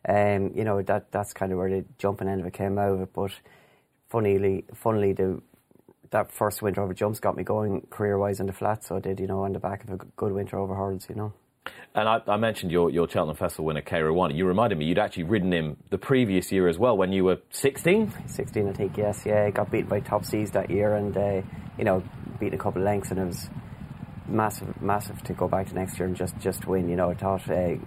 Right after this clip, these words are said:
Speaker 1: three-way photo finish, and we got by the line, and, uh, I didn't know if I'd won or not, and I said, "Please don't be second again," you know. It's, uh, it was huge,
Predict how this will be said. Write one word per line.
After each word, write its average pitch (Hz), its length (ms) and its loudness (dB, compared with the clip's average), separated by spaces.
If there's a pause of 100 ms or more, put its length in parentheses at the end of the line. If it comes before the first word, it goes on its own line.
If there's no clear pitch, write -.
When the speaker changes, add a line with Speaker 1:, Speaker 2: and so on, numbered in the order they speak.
(100)
Speaker 1:
three-way 98 300 4
photo 92 280 0
finish, 92 360 -2
and 90 100 0
we 87 40 -2
got 98 180 2
by 98 140 2
the 90 80 -2
line, 98 320 2
and, 92 220 -2
uh, 95 260 0 (1000)
I - 80 0
didn't 101 200 2
know 101 120 4
if 92 100 0
I'd 90 100 0
won 101 180 4
or 98 80 4
not, 95 280 4
and 92 200 -2 (140)
I - 60 -4
said, - 240 -6
"Please 98 200 2
don't 92 160 -2
be 90 60 -8
second 95 320 -4
again," 92 300 -2
you 92 60 -2
know. 90 200 0
It's, 87 280 -6
uh, 85 260 -4 (140)
it - 60 -10
was - 100 -8
huge, 90 240 -2